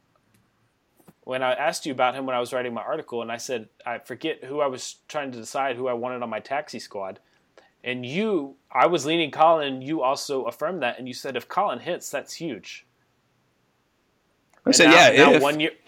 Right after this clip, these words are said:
Speaker 2: <laughs>
Speaker 1: yeah, one year later, one, one year later, he sucks?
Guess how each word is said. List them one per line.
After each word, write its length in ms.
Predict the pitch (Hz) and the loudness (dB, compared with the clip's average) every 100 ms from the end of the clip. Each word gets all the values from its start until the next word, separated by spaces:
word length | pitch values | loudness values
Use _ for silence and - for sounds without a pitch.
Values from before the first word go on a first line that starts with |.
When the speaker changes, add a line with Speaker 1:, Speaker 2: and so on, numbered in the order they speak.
| _ - | _ -12
Speaker 2:
<laughs> 80 | - 190 - 302 | -2 -2 0 4
Speaker 1:
yeah, 160 | 196 151 | 6 8
one 260 | 131 156 | 8 6
year 140 | 180 165 | 8 8
later, 320 | 139 160 202 | 8 8 8
one, 260 | 143 175 160 - | 6 4 2 -2
one 220 | 139 165 | -2 0
year 100 | 165 | 0
later, 220 | 143 170 151 | 2 2 0
he 80 | |
sucks? 560 | 123 147 262 - - | -2 2 2 0 -12